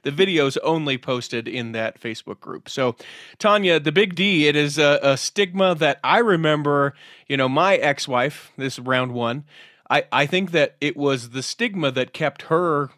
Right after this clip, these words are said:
from finally just saying that we're done for, for many years. I never felt that sort of stigma. I was like, "Listen, lots of people are divorced,"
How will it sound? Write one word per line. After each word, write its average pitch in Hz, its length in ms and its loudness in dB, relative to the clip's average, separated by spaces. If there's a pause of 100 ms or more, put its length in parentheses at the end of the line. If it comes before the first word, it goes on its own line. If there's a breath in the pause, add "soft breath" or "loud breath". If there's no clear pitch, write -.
from 123 560 -4 (160)
finally 131 480 -4
just 123 300 -8
saying 127 320 -4
that 120 100 -8
we're 131 200 -4
done 123 220 -2
for, 135 400 0
for 139 200 -2
many 151 240 2
years. 120 360 -2
I 143 100 4
never 165 260 4
felt 147 240 0
that 120 180 -2
sort 131 160 -6
of 117 80 -10
stigma. 139 300 -4
I 117 100 -2
was 127 120 -2
like, 127 180 -6
"Listen, 131 240 -4
lots 139 240 0
of - 80 -14
people 120 260 -8
are 117 120 -4
divorced," 120 500 -8